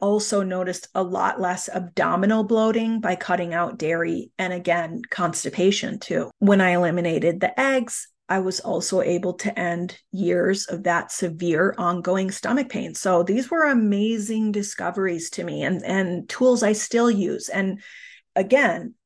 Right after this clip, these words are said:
those sensitivities can change over time. They can especially change as we heal our guts through good nutrition, lifestyle, the right supplements, et cetera.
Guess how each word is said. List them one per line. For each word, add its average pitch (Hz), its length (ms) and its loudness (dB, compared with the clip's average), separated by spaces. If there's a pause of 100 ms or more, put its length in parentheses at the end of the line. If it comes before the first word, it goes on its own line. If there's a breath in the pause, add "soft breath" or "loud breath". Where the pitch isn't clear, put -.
(160)
those 190 480 0
sensitivities 202 760 -2
can 180 220 -8
change 180 400 -6
over 175 220 2
time. 185 460 -2
They 180 120 0
can 190 160 -4
especially 196 600 -2
change 185 540 -4 (340 loud breath)
as 185 200 2
we 190 140 0
heal 185 380 4
our 175 160 4
guts 233 480 2
through 175 500 0 (160)
good 185 180 -2
nutrition, 208 1000 4
lifestyle, 185 720 2
the 180 100 -2
right 165 240 0
supplements, 180 680 -4
et 143 120 -8
cetera. - 640 4